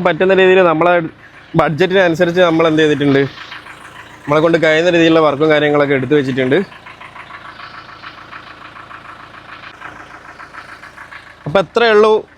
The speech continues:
വണ്ടീൻ്റെ കാര്യങ്ങളൊക്കെ ട്ടോ. ഇപ്പൊ വണ്ടീൻ്റെ ഉള്ളും പുറമൊക്കെ നിങ്ങൾ കണ്ടില്ലേ. ഇനി നമ്മൾ ചെയ്യാൻ പോകുന്നത് വെച്ചാൽ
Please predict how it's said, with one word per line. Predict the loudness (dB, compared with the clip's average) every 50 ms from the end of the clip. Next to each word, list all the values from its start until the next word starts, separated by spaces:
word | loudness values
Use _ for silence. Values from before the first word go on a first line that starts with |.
| -4 -4 -2
വണ്ടീൻ്റെ | -2 -2 -2 0 0 2 2 2 2 2
കാര്യങ്ങളൊക്കെ | 2 2 0 0 0 0 -2 -2 -4
ട്ടോ. | -4 -6 -6 -10 _ _ _ _ _ _ _ _ _ _ _ _ _ _ _ _
ഇപ്പൊ | _ -2 -2 0
വണ്ടീൻ്റെ | 0 0 0 0 2 4 2
ഉള്ളും | 4 2 2 2 2
പുറമൊക്കെ | 0 2 2 0 0 -2
നിങ്ങൾ | 0 0 2 2
കണ്ടില്ലേ. | 0 0 0 -2 -2 -2 -4 -6 _ _ _ _ _ _ _ -2
ഇനി | 0 0 2 2
നമ്മൾ | 0 2 2 0 0 0 0 -4 -6 -2 0
ചെയ്യാൻ | 0 2 2 2 2
പോകുന്നത് | 0 0 2 2 0
വെച്ചാൽ | 2 2 0 2